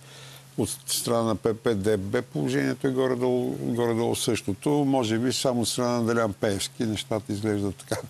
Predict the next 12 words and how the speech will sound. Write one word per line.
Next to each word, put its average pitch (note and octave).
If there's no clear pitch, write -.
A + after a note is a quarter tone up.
<laughs> -
категорично G#2
позитивни, F#2+
тъй G#2+
като G2+
успя A2
майсторски G2+
да G2+
се -
вклини G#2
в, F#2
а, -